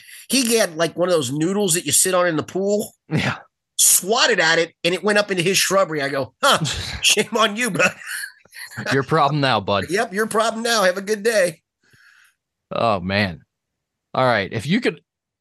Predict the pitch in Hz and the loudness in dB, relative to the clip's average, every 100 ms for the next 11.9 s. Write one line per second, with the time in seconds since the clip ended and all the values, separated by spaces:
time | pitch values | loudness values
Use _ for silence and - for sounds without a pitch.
0 | _ 180 220 240 202 170 151 131 123 175 | _ 0 2 0 0 -2 -4 -2 0 0
1 | 180 160 135 123 - 147 123 107 113 110 | 2 0 0 -6 -2 0 0 0 -2 0
2 | 123 127 117 107 107 95 - 113 120 104 | 0 -2 -2 0 0 0 -2 -4 -2 -2
3 | 98 85 - _ _ _ _ _ _ _ | -2 -4 -8 _ _ _ _ _ _ _
4 | - _ _ _ _ _ _ _ _ _ | -20 _ _ _ _ _ _ _ _ _
5 | _ _ - _ _ _ _ _ _ _ | _ _ -20 _ _ _ _ _ _ _
6 | - _ 120 110 101 92 _ _ _ - | -20 _ -10 -8 -8 -12 _ _ _ -20
7 | _ _ _ _ _ _ _ _ _ _ | _ _ _ _ _ _ _ _ _ _
8 | _ _ _ _ _ _ _ _ _ _ | _ _ _ _ _ _ _ _ _ _
9 | _ _ - 175 117 - 151 - 107 95 | _ _ -8 -6 -2 -2 -2 -4 -4 -2
10 | 120 98 - 123 123 - 117 117 113 120 | -2 0 0 -2 -4 -2 -2 0 -2 -4
11 | - 117 117 - - 110 110 104 110 | -4 -4 -4 -8 -4 -4 -4 -6 -6